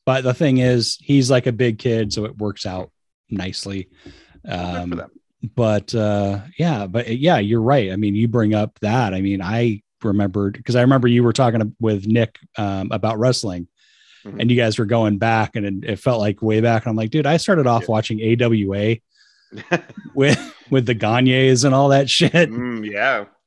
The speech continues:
Speaker 1: So
Speaker 2: Um, God, yeah, I watched, like, a couple documentaries about it. Like, that was all, A W A was in Minnesota, and that
Speaker 1: Mm-hmm.
Speaker 2: was, like, where Ric Flair came out of.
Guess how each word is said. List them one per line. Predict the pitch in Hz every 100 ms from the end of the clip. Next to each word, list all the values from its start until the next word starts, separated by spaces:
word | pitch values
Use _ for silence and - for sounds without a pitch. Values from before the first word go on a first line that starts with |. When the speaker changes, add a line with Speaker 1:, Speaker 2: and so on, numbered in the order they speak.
| _ _
Speaker 1:
So | - - 123 120 120 117 120
Speaker 2:
Um, | 80 _ _ _ _ _ _ _ _ _ _ _ _ _
God, | 104 139 98
yeah, | 110
I | 82 104
watched, | 139 160 -
like, | 92
a |
couple | - 90 82
documentaries | 87 87 85 92 98 87
about | 87 80
it. | 85
Like, | 90
that | 107
was | 101
all, | 98 90 90 - -
A | 143
W | 143 110
A | 101
was | 92
in | 95 95
Minnesota, | 92 85 - 110 113 - 69 _ _
and | 85 135
that | 92
Speaker 1:
Mm-hmm. | 180
Speaker 2:
was, | - -
like, | 85 -
where | 85
Ric | 87 82
Flair | - 120
came | - 76 67
out | 55
of. | - -